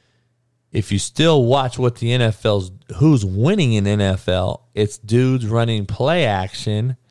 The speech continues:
running the football, right? And if you notice, the Chiefs still ran the football for a fucking lot of success last year when they won the Super Bowl,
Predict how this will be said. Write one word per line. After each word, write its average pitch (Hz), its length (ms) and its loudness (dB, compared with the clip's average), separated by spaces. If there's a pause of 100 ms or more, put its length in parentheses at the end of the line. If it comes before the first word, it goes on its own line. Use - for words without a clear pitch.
(260)
running 165 560 2
the 156 100 4
football, 113 960 0 (520)
right? 107 360 -2 (1120)
And 110 520 0 (280)
if 120 220 -2
you 120 100 2
notice, 156 400 2
the 135 140 -2
Chiefs - 340 -2
still 196 380 2
ran 180 240 2
the 139 80 2
football 156 420 2
for 156 200 2
a 139 40 2
fucking 156 320 0
lot 151 240 2
of 170 100 0
success 220 600 -4
last 110 320 0
year 113 80 2
when 107 100 0
they 104 80 0
won 101 160 2
the 98 80 -2
Super 170 280 -2
Bowl, 104 360 -6